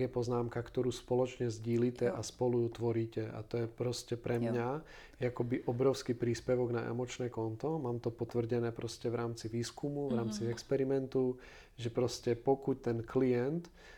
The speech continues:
Speaker 1: je súčasťou toho, čo sa práve kreslí,
Speaker 2: V
Speaker 1: alebo
Speaker 2: části, ve
Speaker 1: zapisuje.
Speaker 2: který může prostě.
Speaker 1: Jo.
Speaker 2: Hmm.
Speaker 1: Čím sa dostávame ku napríklad, e, metóde myšlenkových map
Speaker 2: Mhm.
Speaker 1: zapisu, že ja si zapisujem s tým klientom vizuálne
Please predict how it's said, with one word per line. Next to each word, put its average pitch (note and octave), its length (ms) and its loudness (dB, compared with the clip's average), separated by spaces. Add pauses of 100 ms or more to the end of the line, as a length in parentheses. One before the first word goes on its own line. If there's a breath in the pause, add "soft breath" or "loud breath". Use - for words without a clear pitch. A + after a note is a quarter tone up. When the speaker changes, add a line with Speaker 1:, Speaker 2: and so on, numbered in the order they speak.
(140 loud breath)
Speaker 1:
je B2 80 4
súčasťou B2+ 640 0
toho, B2 320 2
čo B2 160 -2
sa - 160 -4
práve B2+ 320 4
kreslí, B2 720 0 (340 loud breath)
Speaker 2:
V - 80 -8
Speaker 1:
alebo B2 160 4
Speaker 2:
části, G#3 320 6
ve G3+ 80 4
Speaker 1:
zapisuje. B2 220 4
Speaker 2:
který D3 180 6
může F3+ 400 -2
prostě. B2 240 0
Speaker 1:
Jo. F2+ 220 2 (360 loud breath)
Speaker 2:
Hmm. A2 160 -12
Speaker 1:
Čím C3+ 180 4
sa B2+ 140 2
dostávame C3 560 2
ku B2 160 -2
napríklad, B2 640 0
e, - 20 4 (300)
metóde B2 560 2
myšlenkových B2 640 0
map A2 400 0
Speaker 2:
Mhm. E3+ 100 -4
Speaker 1:
zapisu, A#2+ 680 0 (320 loud breath)
že A#2+ 240 0
ja B2 160 6
si B2 80 0
zapisujem B2 560 0
s - 80 -10
tým A#2+ 80 0
klientom A#2+ 560 0
vizuálne A2+ 1040 2